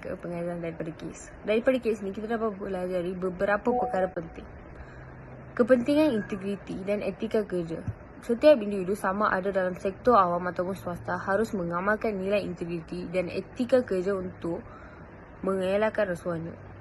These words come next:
Kedua, rasuah membawa impak besar kepada negara. Ia bukan sahaja merugikan ekonomi, tetapi turut menjejaskan reputasi negara di mata dunia. Ketiga, hukuman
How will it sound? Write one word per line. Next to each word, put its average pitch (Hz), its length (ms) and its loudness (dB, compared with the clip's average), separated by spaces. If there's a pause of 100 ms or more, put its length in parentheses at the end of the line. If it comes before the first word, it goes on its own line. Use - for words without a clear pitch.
(140)
Kedua, 196 480 2
rasuah 269 400 2
membawa 180 800 0
impak 185 480 2
besar 202 400 -4
kepada 180 320 -2
negara. 165 320 -4 (160)
Ia 262 160 4
bukan 240 320 2
sahaja 175 480 -2
merugikan 214 640 2
ekonomi, 185 480 0
tetapi 196 880 2
turut 220 320 6
menjejaskan 185 800 0
reputasi 185 560 -4
negara 180 400 0
di 185 160 -4
mata 160 320 -2
dunia. 165 400 -2 (480)
Ketiga, 196 480 -2
hukuman 240 480 2